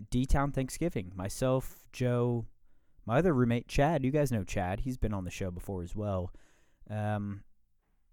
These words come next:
you know what we did is we ordered in a little Thanksgiving meal.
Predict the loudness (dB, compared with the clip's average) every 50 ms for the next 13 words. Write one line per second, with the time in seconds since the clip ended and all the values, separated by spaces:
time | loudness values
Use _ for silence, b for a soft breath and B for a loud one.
0 | _ _ -2 0 0 0 0 -2 -4 -2 2 4 4 6 4 4 0 -2 -4 -6
1 | -6 -6 -4 -2 -2 -2 -2 -4 -4 -8 -10 -12 -16 _ _ -4 -4 -4 -4 -4
2 | -4 -2 -2 -2 -2 0 0 0 0 0 -2 -2 -4 -6 -8 -8 -6 -6 -4 -2
3 | -2 -2 0 0 0 0 0 0 -2 -4 -4 -8 -10 -14 _ _ _ _ _ _
4 | -10 -4 -2 0 0 -2 2 6 6 6 6 6 4 2 2 2 2 2 2 2
5 | 0 -2